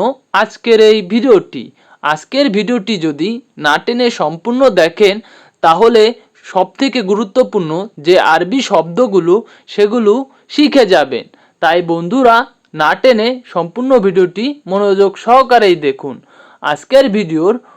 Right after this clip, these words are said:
প্রথম শব্দটি দেওয়া আছে মিন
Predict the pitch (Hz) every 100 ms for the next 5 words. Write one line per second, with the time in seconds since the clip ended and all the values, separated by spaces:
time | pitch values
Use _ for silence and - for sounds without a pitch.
0 | _ 165 170 226 240 - 190 175 190 254
1 | 285 214 170 156 151 143 143 151 - 226
2 | 254 277 _ _ - 185 247 220